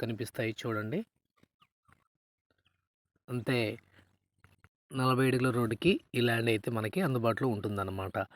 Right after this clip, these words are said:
పొలం మొత్తం కూడా బ్లాక్ సాయిల్ అండి, మొత్తం స్క్వేర్ బిట్టు, మొత్తం చదునైన బ్లాక్ సాయిల్. ఇక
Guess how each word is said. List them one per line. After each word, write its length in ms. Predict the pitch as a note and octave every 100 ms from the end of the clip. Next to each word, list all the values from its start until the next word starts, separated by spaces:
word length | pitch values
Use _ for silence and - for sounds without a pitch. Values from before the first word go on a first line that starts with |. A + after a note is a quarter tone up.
| - - - _ _ -
పొలం 220 | B2+ C3 B2+
మొత్తం 220 | - B2 B2
కూడా 160 | A#2+ F3+ B2
బ్లాక్ 260 | B2+ B2+ -
సాయిల్ 240 | A#2 G#2+ G2+
అండి, 200 | A#2 F#3 - - _ _ A2+
మొత్తం 240 | - C3+ -
స్క్వేర్ 320 | - B2 B2 A2
బిట్టు, 240 | G2+ D3+ A3+ - _ _ - _ _ -
మొత్తం 260 | - C#3+ C3 -
చదునైన 480 | B2+ B2 B2+ B2 F3 C#4+ _ _ _ _
బ్లాక్ 320 | B2 B2 B2 -
సాయిల్. 280 | G#2 F#2 - - - - - - - - - - - _ - _ _ _ _ _ - - _ _ _ _ _ _ _ _ _ _
ఇక 140 | B2+